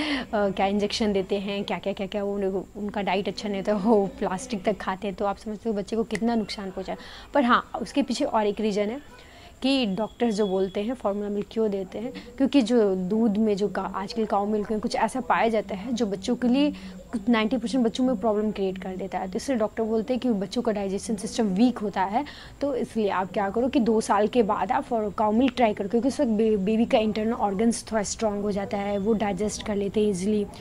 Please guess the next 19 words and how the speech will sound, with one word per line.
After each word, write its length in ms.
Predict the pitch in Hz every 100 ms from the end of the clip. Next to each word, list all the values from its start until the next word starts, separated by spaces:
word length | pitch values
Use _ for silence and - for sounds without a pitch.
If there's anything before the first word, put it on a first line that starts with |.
| - - -
तो 180 | 277 294 190 - - -
इसलिए 460 | 247 - 247 294 359 - - -
आप 400 | 220 - 269 294
cow 160 | 240 208
milk 220 | 214 285 -
तो, 120 | 240 208 202 - -
तो 80 | 226
हम 200 | 226 220
लोग 140 | 220
ने 80 | 226
भी 120 | 226
वही 180 | 208 214
किया, 240 | 233 269
formula 440 | - 233 214 214 214
milk, 300 | 220 240 247
अ, 280 | 214 202
दो 220 | 202 208 214
साल 280 | 208 180
के 240 | 202 247